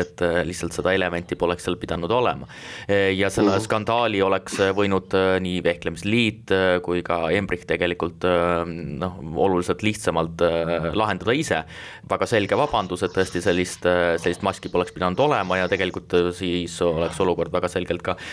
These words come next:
Speaker 1: või väga <clears throat> lihtsalt, ma kujutan ette, ikkagi lahenenud. Aga tegemist on loomulikult, äh, juba ju mitmenda olukorraga, kus Eesti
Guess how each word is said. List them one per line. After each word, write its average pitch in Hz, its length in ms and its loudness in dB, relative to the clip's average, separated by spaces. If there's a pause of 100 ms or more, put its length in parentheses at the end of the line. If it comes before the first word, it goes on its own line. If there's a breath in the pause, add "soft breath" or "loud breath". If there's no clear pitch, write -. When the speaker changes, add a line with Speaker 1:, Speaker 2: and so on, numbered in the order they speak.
(140 loud breath)
Speaker 1:
või 107 80 2
väga 104 320 2
<clears throat> 131 560 2
lihtsalt, 117 360 0
ma 98 60 2
kujutan 95 280 2
ette, 101 240 0
ikkagi 92 440 2
lahenenud. 104 540 -2 (320)
Aga 110 160 2
tegemist 120 320 2
on 104 80 0
loomulikult, 104 480 0
äh, 92 800 2
juba 95 560 2
ju 95 420 2
mitmenda 98 540 0
olukorraga, 85 560 2
kus 85 240 -4
Eesti 85 160 -2